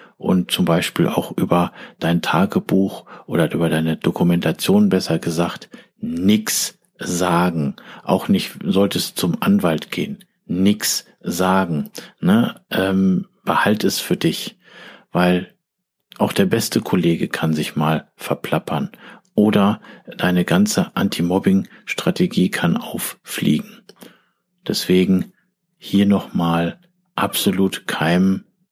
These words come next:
etwas darüber, über deine Maßnahmen oder über deine Anti-Mobbing-Strategie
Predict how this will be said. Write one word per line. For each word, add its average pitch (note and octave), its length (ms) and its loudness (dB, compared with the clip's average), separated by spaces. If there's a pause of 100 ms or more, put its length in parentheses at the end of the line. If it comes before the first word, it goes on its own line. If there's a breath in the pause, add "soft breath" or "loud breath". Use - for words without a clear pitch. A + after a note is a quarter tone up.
(120)
etwas - 640 -4 (100)
darüber, E2+ 680 -2 (100)
über F2+ 220 0
deine E2 280 2
Maßnahmen E2+ 800 2
oder D#2 340 -2 (180 loud breath)
über - 180 -4
deine D#2+ 280 -2
Anti-Mobbing-Strategie - 1700 -2